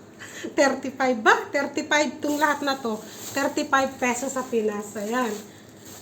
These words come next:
Tapos, bumili rin ako ng ubas. Itong ubas, hal-, sa, binigyan ko lang ng one hundred rupees. Sabi ko, halagang one hundred rupees. Ayan, o. Parang, ma-, maray na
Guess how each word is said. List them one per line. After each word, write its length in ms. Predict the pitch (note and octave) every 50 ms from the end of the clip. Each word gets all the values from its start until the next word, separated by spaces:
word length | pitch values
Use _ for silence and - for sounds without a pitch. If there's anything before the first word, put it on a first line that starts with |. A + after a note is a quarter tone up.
| -
Tapos, 540 | - D#4+ F4 F4 D#4 C#4 C#4+ D#4 F4 - -
bumili 420 | A3+ A#3+ B3+ C4+ C4+ D4 D4 D4 C#4+
rin 60 | C#4+
ako 180 | C#4 C4+ C4+
ng 320 | C#4+ C#4+ D#4 E4+ F#4+ G4+ G#4+ A4 A4 G#4+ G#4 - -
ubas. 720 | C4 C#4 D4 C#4+ A3+ G#3 A3+ A3 A3+ A3+ - - - - - - - - - - - - - -
Itong 260 | A#3+ - - A#3 C4 C4 C#4+
ubas, 640 | E4 F#4 F#4 C4+ C#4 B3 A#3+ B3 B3+ - - - - - - - - - -
hal-, 180 | C#4+ C#4+ C#4+
sa, 160 | - - D#4 C#4+ - - B3
binigyan 400 | A3 B3 D4+ D#4+ C4+ B3+ D#4+ D4+ -
ko 80 | D#4+ D#4
lang 160 | D4+ D4+ D4+
ng 140 | D4 D4 D4 D4 D4 D4+ D4 C#4+ B3+ A#3 - - -
one 160 | A#3+ C4+ C4+
hundred 400 | C4+ C#4+ C#4 C4 C4+ C4+ C4+ A#3
rupees. 480 | D4+ E4 F#4+ G4+ G4+ G4+ D#4+ D#4 D#4+
Sabi 400 | - - - - B3 A#3 A3+ C4
ko, 240 | B3+ - C4 B3 A#3+
halagang 400 | B3+ B3 B3 A#3+ B3 B3 B3 A#3+
one 160 | B3 B3 C4
hundred 320 | B3 B3 A#3+ A#3+ B3+ A#3+ -
rupees. 480 | E4+ F#4 F4+ - D#4+ D#4 D4+ - - - - - - - - - -
Ayan, 260 | A#3+ A#3 A3 G#3+ G#3
o. 80 | G#3+ G#3+ G#3+ - - - - - -
Parang, 320 | F4+ F#4 F#4 F#4+ F#4+ F#4+ F#4+ F#4+ F#4+ F#4 F4+ D4+ D4
ma-, 200 | D#4 E4+ E4 E4
maray 320 | E4+ G#4 G#4+ A4+ A4 G#4 A4
na 80 | A#4+